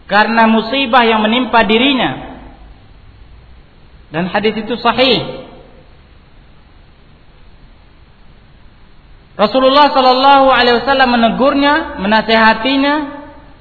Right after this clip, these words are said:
"Ittaqillah wasbiri." Bertakwalah engkau dan bersabarlah atas musibah tersebut. Kemudian wanita ini tidak tahu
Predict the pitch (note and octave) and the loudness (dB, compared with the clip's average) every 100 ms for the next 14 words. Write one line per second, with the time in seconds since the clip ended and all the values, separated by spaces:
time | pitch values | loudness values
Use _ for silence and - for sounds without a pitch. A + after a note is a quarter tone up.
0 | - - - F#3 - - A#3+ B3 B3 A#3 | -20 -20 -14 -14 -12 -4 -4 -2 -4 -2
1 | G#3 F#3+ A3 C4+ C4+ F#3+ G#3 C4+ - G#3+ | -2 2 4 6 4 2 2 0 0 -6
2 | A3 A3 A3+ G3 C3+ - - - - - | -2 0 0 -2 -6 -12 -20 -20 -20 -20
3 | - E3 F#3 G#3 F#3+ - A3 A3+ A3 F#3+ | -12 -10 -4 -2 -2 0 2 4 2 -2
4 | G3 F#3+ A3 A#3+ C4 D4 D4 - - - | -6 -6 2 4 6 6 4 -2 -10 -12
5 | - - - - - - D3 G#3 G3+ - | -18 -20 -20 -20 -20 -16 -2 0 0 -2
6 | G3+ F3 G3+ F#3 D3+ C#3+ D#3+ D3+ D3+ D#3 | -2 0 0 0 -4 -6 -10 -10 -12 -10
7 | C#3 C#3 C#3 - C3 B2 - - - - | -8 -8 -10 -16 -18 -18 -20 -20 -20 -20
8 | - - - - - - - - - - | -20 -20 -20 -20 -20 -20 -20 -20 -20 -20
9 | - - - A3 C#4+ - D#4 D#4 D4 B3+ | -20 -16 0 2 4 4 4 4 0 -6
10 | - - - A#3 B3+ B3+ B3+ A#3+ C#4 D4 | -10 -14 0 4 4 4 2 2 2 2
11 | D4+ C4+ B3 F#3 - C#4 D#4+ | 0 0 0 0 2 4 4